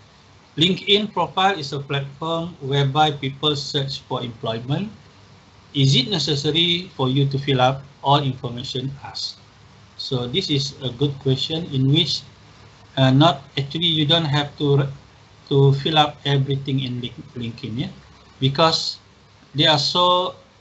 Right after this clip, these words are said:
there are billions of people, there are millions of people, and employers, if they want to look for, uh, candidate, future rec-, uh, recruiters,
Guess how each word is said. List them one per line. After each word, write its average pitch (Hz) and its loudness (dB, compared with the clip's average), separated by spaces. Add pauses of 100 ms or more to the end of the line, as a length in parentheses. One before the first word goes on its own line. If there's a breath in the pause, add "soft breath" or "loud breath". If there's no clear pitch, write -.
(120)
there 165 0
are 139 2
billions 165 2
of 135 -8 (120)
people, 131 -8
there 143 -4
are 139 0
millions 165 2
of 131 -14
people, 113 -10 (400)
and 143 4
employers, 160 0
if 143 -4
they 156 0
want 151 2
to 151 -2
look 147 -2
for, 139 4 (680)
uh, 120 -4 (100)
candidate, 220 2 (760)
future 170 -2
rec-, 139 -4
uh, 131 0
recruiters, 139 -2